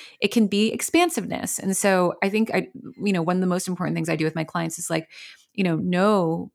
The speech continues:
your type. So even if you are not a seven and doesn't come supernaturally to you, then you can find the ways of being a founder that resonate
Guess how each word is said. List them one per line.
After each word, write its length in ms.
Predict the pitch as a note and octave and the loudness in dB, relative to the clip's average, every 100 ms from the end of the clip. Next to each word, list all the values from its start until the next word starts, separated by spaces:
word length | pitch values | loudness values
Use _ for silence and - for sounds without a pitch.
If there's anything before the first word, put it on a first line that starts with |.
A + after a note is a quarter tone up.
| _ _ - | _ _ -6
your 120 | E3+ | -4
type. 360 | - - - - _ _ _ _ - | 0 0 0 -12 _ _ _ _ -2
So 320 | - F#3 F3+ | 4 6 4
even 240 | G#3 G3+ F#3+ | 0 0 0
if 160 | F#3 | 0
you 260 | F#3 F3+ F3+ F3+ | 0 0 2 4
are 520 | G#3+ A#3+ F#3 E3 _ - | 6 6 4 -6 _ 2
not 240 | F#3 C4 F3 | 4 4 0
a 60 | |
seven 420 | - - D3+ D#3 | -4 -4 -2 -4
and 160 | - E3 | -4 -2
doesn't 320 | G3 G3+ F#3 | -2 -2 -4
come 200 | - E3+ | -2 -2
supernaturally 600 | - F#3+ F3+ D#3+ E3 F3+ | 0 -2 -2 -2 -2 -4
to 120 | F3 D#3+ | -4 -2
you, 260 | D#3 D3+ D#3 - - - | 0 0 -2 -16 -10 0
then 80 | |
you 40 | F#3 | 2
can 140 | G3 | 2
find 320 | F3+ F3+ F#3 | 2 0 2
the 60 | F#3 | 4
ways 200 | D#3+ D#3 | 2 2
of 80 | D3+ | 0
being 160 | D3+ | 0
a 60 | D3 | 0
founder 400 | D#3 C#3+ C#3+ D3 | -2 -2 -2 -4
that 180 | - - | -6 -2
resonate 460 | D3+ D3 D3 - | -2 0 -4 -6